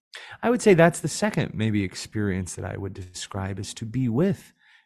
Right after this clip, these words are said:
your feelings. Just a few moments ago,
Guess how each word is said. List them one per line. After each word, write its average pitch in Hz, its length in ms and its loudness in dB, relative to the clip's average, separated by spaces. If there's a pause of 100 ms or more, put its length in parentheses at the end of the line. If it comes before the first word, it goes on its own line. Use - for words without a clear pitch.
your 110 160 0
feelings. 90 1080 -8 (760)
Just 139 180 -2
a 117 40 -4
few 131 180 2
moments 120 460 4
ago, 110 640 4